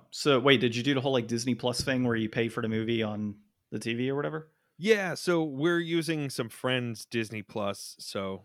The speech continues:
Speaker 2: we bought the movie. So, you know,
Speaker 1: Oh, I
Speaker 2: it, it
Speaker 1: gotcha.
Speaker 2: kinda works out that way pretty well. Like, it sucks having to pay thirty bucks for a movie, but I guess when we're using somebody else's, uh, subscription, it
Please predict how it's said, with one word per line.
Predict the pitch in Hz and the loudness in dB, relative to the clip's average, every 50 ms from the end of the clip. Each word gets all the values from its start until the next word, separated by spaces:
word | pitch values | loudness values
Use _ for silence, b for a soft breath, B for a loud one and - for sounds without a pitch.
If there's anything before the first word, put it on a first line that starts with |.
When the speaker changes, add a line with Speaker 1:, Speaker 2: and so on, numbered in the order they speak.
| _ - | _ -8
Speaker 2:
we | 110 117 113 110 | -4 -4 -4 -2
bought | 101 110 104 101 - | -2 -2 -2 -2 -4
the | - 101 | -6 -10
movie. | 104 104 104 101 95 95 92 92 95 - _ _ _ _ | -8 -8 -8 -6 -6 -6 -6 -8 -10 -14 _ _ _ _
So, | - - 101 98 95 95 95 - | -12 -8 -6 -6 -6 -6 -8 -10
you | 120 117 113 | -12 -8 -6
know, | 107 | -4
Speaker 1:
Oh, | 117 | -2
I | 117 110 131 | -2 0 -2
Speaker 2:
it, | 127 110 | -2 -2
it | 113 | -2
Speaker 1:
gotcha. | 143 139 139 | -4 -2 0
Speaker 2:
kinda | 180 175 165 151 | 0 2 2 2
works | 156 143 - 156 | 0 0 2 2
out | 143 135 - | 2 2 2
that | 143 135 127 107 | 2 0 0 2
way | 123 127 123 117 117 117 113 110 - _ _ _ _ | 2 2 2 4 2 2 0 -4 -10 _ _ _ _
pretty | - 147 135 120 | -2 0 0 2
well. | 113 123 120 117 113 110 | 2 4 4 4 4 4
Like, | 107 107 - B B B B B B B B B B | 2 -2 -2 B B B B B B B B B B
it | - 127 - | -2 -2 2
sucks | - 190 190 185 190 | 4 2 4 4 4
having | 185 170 165 147 | 2 4 4 2
to | 123 | 0
pay | 120 143 139 120 | 2 2 0 0
thirty | - - 143 139 139 139 | 2 2 2 4 4 2
bucks | 127 127 120 - | 2 0 -2 -2
for | - 123 | -2 -2
a | 113 | 0
movie, | 113 123 147 156 165 165 160 | 0 0 0 2 2 0 2
but | 135 123 110 104 - - | 2 2 2 2 0 -4
I | - 117 | -4 -2
guess | 113 117 135 139 - | 0 2 2 0 0
when | 147 135 123 | -2 -2 -2
we're | 120 117 | -2 -2
using | 117 123 123 120 113 107 | -2 -2 -2 -4 -6 -4
somebody | - 131 117 113 110 107 | -2 -2 0 0 -2 -2
else's, | 101 110 117 120 - - 127 123 117 - - - - | 0 0 -2 -2 -2 -4 -4 -4 -4 -6 -10 -12 -10
uh, | 104 107 101 98 101 | -6 -6 -4 -4 -6
subscription, | 101 - 107 98 - - - 131 120 - - 107 98 92 98 _ _ | -8 -10 -12 -12 -8 -4 -4 -4 -2 -4 -6 -8 -8 -8 -10 _ _
it | - 104 98 | -12 -12 -10